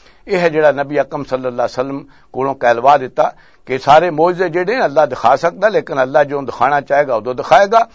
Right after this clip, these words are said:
ਤੇ ਮੇਰਾ ਕੋਈ ਇਹ ਦਾਅਵਾ ਹੀ ਨਹੀਂ ਕਿ ਮੈਂ ਮੌਜਜ਼ੇ ਦਿਖਾ ਸਕਾਂ। ਇਸ ਕਰਕੇ ਮੇਰੇ ਕੋਲੋਂ ਇਹ ਸਾਰੇ ਮੁਤਾਲਬੇ ਜਿਹੜੇ ਕਰਦੇ ਹੋ ਗਲਤ ਨੇ। ਮੈਂ ਤੇ ਅੱਲਾਹ ਤਾਲਾ ਦਾ ਇੱਕ ਇਨਸਾਨ ਹਾਂ ਔਰ ਉਹਦਾ ਫਰਸਤਾਦਾ ਰਸੂਲ ਹਾਂ, ਇਹ ਸਾਰਾ ਕਲਾਮ ਉਸੇ ਹੀ ਦਾ।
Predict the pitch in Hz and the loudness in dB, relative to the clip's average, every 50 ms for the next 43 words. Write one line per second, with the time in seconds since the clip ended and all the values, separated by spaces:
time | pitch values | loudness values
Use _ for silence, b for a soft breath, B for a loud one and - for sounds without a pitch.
0 | b b b b - 151 131 120 127 139 170 202 208 214 - 208 190 170 151 151 | b b b b 0 0 0 4 4 6 8 8 8 6 6 2 -2 -2 -4 -6
1 | - b b b b b - 131 120 139 147 180 214 247 226 196 233 254 247 240 | -12 b b b b b -10 -4 4 6 6 8 8 8 6 6 4 0 0 -2
2 | 240 - 220 180 180 175 160 156 160 165 151 160 147 131 - - 123 131 - - | -2 -2 -2 -2 0 0 0 0 -2 0 0 -4 -4 -4 0 2 2 2 0 -2
3 | - - 175 185 - b b b b b b - 135 - - 151 143 139 - 143 | -10 -6 -6 -8 -8 b b b b b b -8 -8 -6 -4 -4 -4 -4 -4 -6
4 | 127 131 165 175 185 170 175 170 156 151 147 131 - - 123 131 131 127 123 113 | -4 -4 -2 -2 -2 -4 -4 -4 -4 -4 -4 -4 -2 0 0 0 0 -4 -8 -4
5 | - 120 120 127 127 123 117 117 117 110 101 - 120 120 120 139 151 156 139 87 | -2 -2 -2 -2 -2 -8 -10 -8 -10 -10 -6 -4 -4 -4 -4 -4 -6 -6 -6 -6
6 | 110 117 117 110 - 101 101 110 _ b b b b b b - 113 131 147 - | -4 -4 -4 -6 -6 -16 -16 -16 _ b b b b b b -2 0 0 0 0
7 | 135 123 127 135 131 120 - 123 113 123 127 120 110 117 117 - - 90 107 101 | -2 -2 0 0 -2 -2 -2 -4 0 0 0 0 0 -2 -4 -4 -8 -16 -16 -14
8 | 107 - - 117 131 147 151 160 147 156 180 202 - b b b - 127 131 139 | -10 -4 2 4 4 4 4 2 0 0 0 0 -2 b b b -6 -6 -6 -4
9 | 123 117 120 104 - - - - - - 117 131 - - - 107 110 104 117 110 | -2 -2 -4 -4 -4 -10 -16 -16 -10 -4 -4 -4 -4 -4 -8 -8 -6 -4 -6 -8
10 | 98 - - - 139 160 160 131 165 180 180 170 - - 120 131 131 131 - - | -8 -8 -10 -8 -6 -4 0 0 2 2 2 0 -2 0 0 2 2 2 0 -2
11 | 117 107 104 110 117 117 123 - - 170 156 - 175 165 196 208 208 | -4 -4 -4 -4 -4 -8 -12 -8 -4 -4 -4 -4 0 2 2 2 2